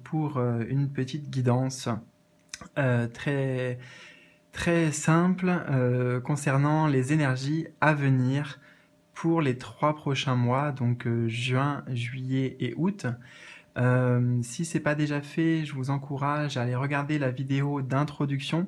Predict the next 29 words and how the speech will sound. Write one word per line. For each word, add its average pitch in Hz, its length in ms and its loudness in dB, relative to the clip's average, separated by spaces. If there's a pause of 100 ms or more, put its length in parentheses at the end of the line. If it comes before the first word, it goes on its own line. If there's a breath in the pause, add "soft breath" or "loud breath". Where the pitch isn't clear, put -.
(360)
concernant 139 520 0
cette, 127 300 -6
euh, 123 180 0
série 135 440 -2
de 123 80 0
vidéos 120 400 0
là. 151 200 -2 (520 loud breath)
Donc 123 180 0
je 120 60 -6
vais 120 60 0
essayer 120 180 -4
de 123 40 -2
mettre 127 180 -4
le 123 60 0
lien 113 260 -2 (160)
ici, 165 440 -2 (260)
voilà. 123 760 -2 (640 loud breath)
Donc, 127 400 2
euh, 127 1120 0 (100)
je 131 200 2
rappelle, 156 760 4
avant 151 220 2
de 151 60 2
commencer, 151 720 0
qu'il 175 180 -2
s'agit 160 580 0
d'une 139 280 0
guidance 139 760 0
générale. 127 600 0